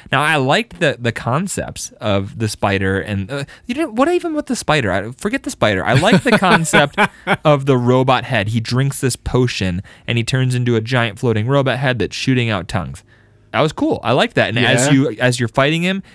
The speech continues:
Speaker 1: he's getting, like,
Speaker 2: <laughs>
Speaker 1: these holes. There's, like, damage. He's taking, like, uh, sprite damage. You know, it's showing it, and it's cool. You, you didn't need all that other stuff. You don't need the webs and the spiders and the
Speaker 2: Yeah.
Speaker 1: nine thousand punches. It's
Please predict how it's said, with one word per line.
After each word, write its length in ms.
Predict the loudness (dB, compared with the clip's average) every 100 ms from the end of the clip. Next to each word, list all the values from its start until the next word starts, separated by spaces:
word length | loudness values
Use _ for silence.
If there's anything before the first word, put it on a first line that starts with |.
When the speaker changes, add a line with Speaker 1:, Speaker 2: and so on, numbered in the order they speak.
| _
Speaker 1:
he's 200 | -2 0
getting, 260 | 2 0 0
like, 140 | -2 -4 -2
Speaker 2:
<laughs> 180 | -2 0
Speaker 1:
these 240 | 2 2
holes. 520 | 2 0 2 2 2 2
There's, 180 | 0
like, 160 | 0 -2
damage. 640 | 0 2 0 0 -2 -6 -6
He's 180 | -4 0
taking, 320 | -2 -2 -2
like, 320 | -2 -4 -6 _ -16 -8
uh, 160 | -8
sprite 360 | -8 -2 -2 0
damage. 300 | -2 -2 -2
You 60 | -4
know, 60 |
it's 100 | -4
showing 360 | -2 0 0 0
it, 200 | -4 -8 -6
and 140 | -4
it's 120 | -4
cool. 640 | -4 -2 2 2 2 -2 _ _ _ _ _ _ _
You, 180 | -6 -4
you 140 | -2 -2
didn't 220 | -2 -4
need 180 | -4 0
all 160 | 0
that 120 | 0
other 200 | 0 0
stuff. 380 | -2 -2 -4 -6
You 80 | -6
don't 140 | -6 -6
need 180 | -6
the 60 | -4
webs 440 | -2 0 0 -2 -4
and 120 | -6
the 40 |
spiders 680 | -6 -2 0 2 0 0 -2
and 160 | -2 -2
the 100 | -2
Speaker 2:
Yeah. 120 | -2
Speaker 1:
nine 280 | 0 0 0
thousand 400 | 0 0 -2 -4
punches. 600 | -4 -4 -4 -2 -2 -6 _ _ _ _ _ -6
It's 260 | -4 -4